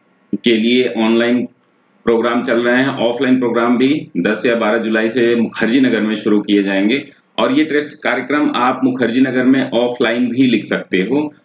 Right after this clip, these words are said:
उसके लिए WhatsApp नंबर दिया गया है, इस पे आप WhatsApp करिए।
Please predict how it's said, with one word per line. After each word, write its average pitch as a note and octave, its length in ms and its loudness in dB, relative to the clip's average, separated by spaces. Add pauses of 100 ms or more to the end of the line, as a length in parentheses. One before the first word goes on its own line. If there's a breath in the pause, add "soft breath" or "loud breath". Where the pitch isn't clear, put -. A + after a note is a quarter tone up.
(120)
उसके A#2+ 240 0
लिए C3+ 280 2
WhatsApp A2+ 440 -2
नंबर B2 260 2
दिया A2+ 220 2
गया A#2 180 0
है, A#2+ 100 0
इस A#2 160 -8
पे A2+ 80 2
आप A2 160 -2
WhatsApp F#2+ 420 -2
करिए। B2+ 400 -2